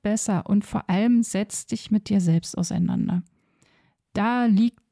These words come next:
deine größte Entwicklung deines eigenen Stils. Ich möchte mich an dieser Stelle auch noch mal bei allen bedanken, die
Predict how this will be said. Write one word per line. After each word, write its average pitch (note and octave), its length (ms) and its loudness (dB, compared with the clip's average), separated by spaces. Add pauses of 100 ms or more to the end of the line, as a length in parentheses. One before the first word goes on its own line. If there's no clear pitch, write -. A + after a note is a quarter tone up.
deine G3+ 400 2 (100)
größte A3 800 -2
Entwicklung F#3 880 2
deines E3+ 440 2 (120)
eigenen E3+ 520 2
Stils. - 760 -8 (760)
Ich - 200 -4
möchte A#3 380 0
mich A3 240 0
an G3 140 2
dieser F#3 240 2
Stelle F3+ 520 0
auch F#3 400 -4
noch F3+ 380 0
mal F#3 300 -2
bei F3+ 260 -6 (140)
allen A3 400 2
bedanken, F#3+ 580 2
die F#3 140 2